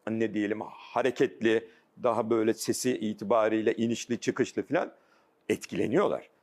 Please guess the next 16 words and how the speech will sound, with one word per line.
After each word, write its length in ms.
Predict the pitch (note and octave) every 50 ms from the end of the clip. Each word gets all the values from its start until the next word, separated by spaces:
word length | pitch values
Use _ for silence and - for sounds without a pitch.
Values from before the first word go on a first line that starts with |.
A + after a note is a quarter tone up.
| _ _ -
Daha 220 | G3+ G#3+ A#3+ A#3+
sakin 440 | A#3 - G3+ F#3 F#3 F3+ F#3 F#3 F#3+
seviyor 540 | F3+ - - D#3 C#3 A#2+ B2+ A#2+ G#2+ F2 E2
bazıları. 600 | F2 D#2+ D#2+ D#2+ D#2+ E2+ G#2+ C#3 F#3 F#3 C3+ A#2
Ben 280 | C3+ F#3+ - - -
mesela 420 | D3+ C#3 - - D3 E3 G3 G#3 G3
masaj 540 | D#3 B2+ A#2+ A#2 - G3+ A#3+ B3 G#3 D#3
yaparak 360 | C#3+ - - A#2 E2+ E2 - -
sevmeyi, 580 | - - E2+ - - D#2 D#2 D#2 D2 D2+ C#2+ - _ _ _ _ _ _ _ _ _ _ _ _ _ -
e, 320 | A#2 A#2+ A2+ G#2+ G#2+ F#2+
tercih 400 | - C#3+ C#3 C#3 C#3+ - - E3+
ettiğim 300 | D#3+ D#3+ - B3+ B3 B3
için 120 | A#3 - D#3
onların 560 | - B2 B2+ C3+ C#3 D3+ F3+ A3 A#3+ A3+ F3
da 140 | D3+ B2 A2
sevgisi 720 | - - C#3 B2+ B2 B2 A#2 B2 A#2 - - G3 - -